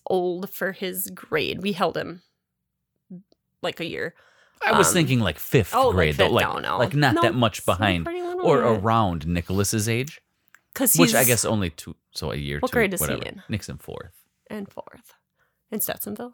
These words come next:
Speaker 1: right?
Speaker 2: Yes.
Speaker 1: Yeah.
Speaker 2: So
Speaker 1: Yeah.
Speaker 2: he'll be,
Speaker 1: Middle
Speaker 2: he's
Speaker 1: school
Speaker 2: excited
Speaker 1: next
Speaker 2: next year
Speaker 1: year,
Speaker 2: 'cause there's
Speaker 1: yeah.
Speaker 2: only two more years where him and Logie are in the same school.
Speaker 1: Oh, yeah.
Speaker 2: Because Logan will be in eighth when Nick's in
Speaker 1: Yeah.
Speaker 2: fifth and then
Speaker 1: Yep.
Speaker 2: senior and freshman.
Speaker 1: Yeah.
Speaker 2: That's it.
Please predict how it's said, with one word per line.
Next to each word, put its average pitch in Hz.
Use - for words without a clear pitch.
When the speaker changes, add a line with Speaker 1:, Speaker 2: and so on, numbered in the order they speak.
Speaker 1:
right? -
Speaker 2:
Yes. -
Speaker 1:
Yeah. -
Speaker 2:
So -
Speaker 1:
Yeah. 90
Speaker 2:
he'll 95
be, 95
Speaker 1:
Middle 160
Speaker 2:
he's -
Speaker 1:
school -
Speaker 2:
excited 147
Speaker 1:
next 175
Speaker 2:
next 392
year 349
Speaker 1:
year, 311
Speaker 2:
'cause 110
there's 104
Speaker 1:
yeah. 107
Speaker 2:
only 101
two 120
more 120
years 139
where 85
him 90
and 87
Logie 101
are 110
in 95
the 85
same 82
school. -
Speaker 1:
Oh, 254
yeah. 190
Speaker 2:
Because 98
Logan 98
will 90
be 90
in 85
eighth 95
when 95
Nick's 196
in 277
Speaker 1:
Yeah. 233
Speaker 2:
fifth 123
and 95
then 90
Speaker 1:
Yep. 202
Speaker 2:
senior 92
and 76
freshman. 120
Speaker 1:
Yeah. 220
Speaker 2:
That's -
it. 107